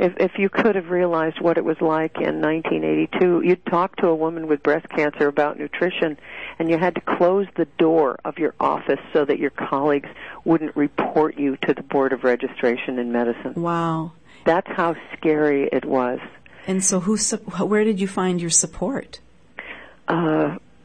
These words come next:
Speaker 1: through my, mainly through my connection with a higher power and with a sense that this, that this needed to be said. And I always had this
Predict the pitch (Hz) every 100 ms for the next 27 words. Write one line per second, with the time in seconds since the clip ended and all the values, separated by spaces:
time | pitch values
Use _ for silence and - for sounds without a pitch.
0 | - - - - 220 233 226 196 180 175
1 | 175 - - 170 165 175 233 269 277 277
2 | - - 180 180 165 - 165 156 165 -
3 | 202 208 220 - - - - - - -
4 | - 160 170 165 165 - 147 - 160 156
5 | 151 - 151 139 143 - - - 160 156
6 | 147 160 156 151 - 165 170 - - 151
7 | - - 175 190 - - - - 180 -
8 | - 202 - - 170 185 190 175 185 170
9 | 151 - 175 147 131 - 165 170 - 202
10 | 277 269 214 185 160